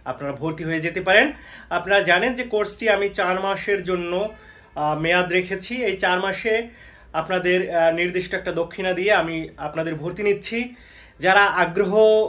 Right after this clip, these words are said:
আগ্রহী আছেন, যারা যে কোনোভাবে করতে চান, তারা অবশ্যই আমার WhatsApp নম্বরে যোগাযোগ করবেন অথবা আমার এই পেজে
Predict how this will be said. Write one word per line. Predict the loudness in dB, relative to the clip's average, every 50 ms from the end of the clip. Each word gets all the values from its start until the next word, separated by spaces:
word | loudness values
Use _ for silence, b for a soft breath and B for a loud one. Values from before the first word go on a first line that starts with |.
| -2 -8 _ _
আগ্রহী | -4 -4 -4 -2 -2 -2 -2 0 2 4
আছেন, | 4 4 2 0 -4 -6 -6 -6 -6 -10 -8 -2
যারা | 0 0 2 0
যে | 0 -2 -4
কোনোভাবে | -4 -4 -4 -4 -4 -4 -6 -4 -4 -4 -6
করতে | -4 -6 -8 -6 -6 -8
চান, | -8 -6 -8 -8 -6 -6
তারা | -6 -4 -2 -2 -2
অবশ্যই | -2 -4 -6 -8 -8 -8 -8 -6 -6 -6
আমার | -6 -6 -6 -6 -6 -6 -8 -10 B B B B B B B 2 4
WhatsApp | 4 4 4 4 0 -2 0 0
নম্বরে | -2 -2 0 -2 -2 -2
যোগাযোগ | -2 -2 -2 -2 -2 -4 -8 -6
করবেন | -6 -2 0 2 2 2 0 -4 B B B B B 0
অথবা | 0 0 2 0 2 2 2
আমার | 2 0 -2 -4 -6 -2 0 2 2
এই | 2 2 0
পেজে | -2 2 4 6 6 6 4 0 -6 -10